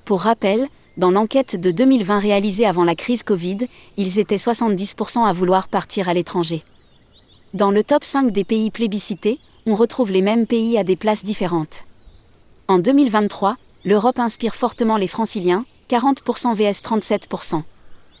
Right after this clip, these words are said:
De fait, les trois destinations européennes que sont l'Espagne,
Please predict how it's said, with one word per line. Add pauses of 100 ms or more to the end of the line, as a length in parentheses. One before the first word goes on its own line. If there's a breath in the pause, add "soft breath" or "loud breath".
(240)
De
fait, (300 soft breath)
les
trois
destinations
européennes
que
sont
l'Espagne,